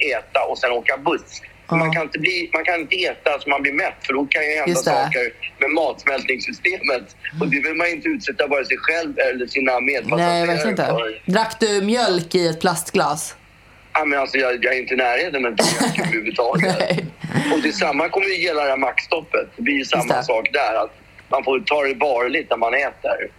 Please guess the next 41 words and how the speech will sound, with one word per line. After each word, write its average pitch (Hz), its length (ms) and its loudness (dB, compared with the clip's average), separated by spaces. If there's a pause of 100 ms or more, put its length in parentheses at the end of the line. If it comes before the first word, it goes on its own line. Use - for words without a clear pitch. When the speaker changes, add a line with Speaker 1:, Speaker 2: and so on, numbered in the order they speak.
(200)
Speaker 2:
Ja, 202 420 4
det 208 60 -2
verkar 220 240 0
som 214 120 2
att 208 120 0
du 208 60 2
har 202 60 4 (100)
haft - 300 -2 (240)
ändå 175 240 2
lite, 165 260 2 (500)
eh, - 520 -2 (360)
kulinariska 190 640 2
upplevelser. 185 260 2
Alltså 180 220 2
jag, 196 300 4 (140)
jag, - 180 0
när 180 140 4
jag 202 120 0
fyllde 233 160 2
år 285 160 2
i 240 40 2
söndags 156 380 2
så, 175 300 4
så - 140 2
var 170 260 2
det 160 80 2
ju, 165 240 4 (520)
eh, 165 120 4
då 185 120 2
ha-, 202 260 2
var 208 100 2
ju 202 60 2
du 170 180 2
på 175 100 2
FaceTime 160 680 2 (160)
och - 380 0
då 196 200 4
hade 196 440 0
ju 185 60 2
du 156 260 2
precis 156 460 0